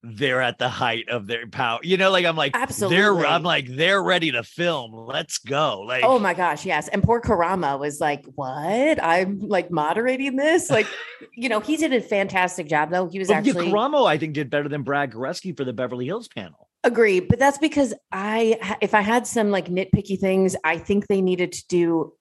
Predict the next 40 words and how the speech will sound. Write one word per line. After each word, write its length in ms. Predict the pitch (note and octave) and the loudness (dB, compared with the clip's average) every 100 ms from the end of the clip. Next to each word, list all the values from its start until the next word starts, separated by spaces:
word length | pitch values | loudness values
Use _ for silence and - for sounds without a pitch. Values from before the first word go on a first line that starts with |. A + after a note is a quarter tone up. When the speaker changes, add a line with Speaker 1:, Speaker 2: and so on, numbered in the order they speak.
| _ - | _ -4
Speaker 2:
a 80 | D#3+ | 0
better 340 | E3 E3 D3+ | 2 2 0
job 300 | D3 D3 C#3+ | 2 2 2
with 120 | D3+ | -2
some 160 | D3 D#3 | 0 0
of 60 | D3 | 0
their 120 | C#3+ | -2
panel 360 | - C#3+ D#3 E3 | -2 -2 0 2
picking, 420 | G3 G#3 A3 G#3 | 2 2 0 2
like, 260 | D#3+ D#3 - | 0 -2 -2
who 200 | F3+ E3 | 0 2
was 180 | E3 E3+ | 0 -2
the 80 | |
moderator. 720 | D#3 D3+ E3+ G#3+ A#3 C4+ C4+ - - - - - - - | -2 -2 -2 0 2 2 0 -8 -20 -20 -20 -20 -20 -10
Speaker 1:
That's 140 | A2+ | -4
Speaker 2:
They 100 | B3 | -2
did 80 | A#3 | 0
Speaker 1:
exactly 380 | - A#2+ B2+ C4+ | 2 4 4 4
Speaker 2:
not 20 | |
Speaker 1:
what 100 | B2 | 4
I 100 | A#2+ | 2
Speaker 2:
do 0 | A2 | 2
Speaker 1:
said. 540 | A#2+ A#2+ G2+ F#2+ - | 2 2 2 -2 -6
That's, 280 | G3+ G3+ A3 | -6 0 2
yeah. 60 | G#3 | 2
Speaker 2:
enough 460 | G#3 G#3 G#3 - | 0 0 -4 -8
to 340 | - A3 G3+ F#3+ | -8 -4 -4 -2
control 380 | G#3 F3 G3 | -2 0 -2
the 100 | F#3 | -2
crowd, 400 | - A3+ C4 C4 C4 | -6 -2 2 2 2
to 40 | |
control 320 | A3+ F#3+ A3 | 0 2 2
the 140 | F#3 D#3+ | 4 2
dumb 400 | C#3+ E3+ G#3 G#3+ | 0 0 0 0
questions 500 | F#3+ F#3 - G3 F3+ | 0 0 -2 -4 0
that 140 | D#3 | 0
were 100 | E3 | 0
being 260 | E3+ E3+ D3 | -2 -2 -2
asked. 360 | C#3+ D#3+ F3+ | -2 -4 -2
Like, 180 | G3+ - | -4 -8